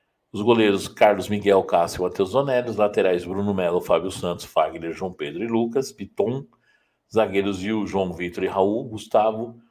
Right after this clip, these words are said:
volantes, Duqueiroz, Gabriel, Paulinho, deixa eu pegar aqui o restante, Rony e Xavier. Os meias, Adson, Gabriel Pereira, Juliano e Luan.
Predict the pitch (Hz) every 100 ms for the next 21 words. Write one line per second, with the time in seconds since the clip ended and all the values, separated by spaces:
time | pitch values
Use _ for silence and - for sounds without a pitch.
0 | _ _ 98 143 139 98 - 127 135 139
1 | 117 98 95 - - - 98 104 117 95
2 | 90 90 - _ _ _ _ _ _ _
3 | _ _ _ _ - 113 123 113 95 120
4 | 127 127 135 117 - _ _ _ _ _
5 | _ _ _ - _ _ _ - - 64
6 | 71 - 80 82 - 98 113 113 - -
7 | _ _ _ _ _ _ _ _ _ _
8 | _ _ _ _ - 127 165 156 - 110
9 | - 123 107 73 65 - _ _ _ 147
10 | 139 117 98 92 98 92 - - 135 110
11 | 95 90 90 95 87 82 80 92 87 85
12 | 82 101 139 143 156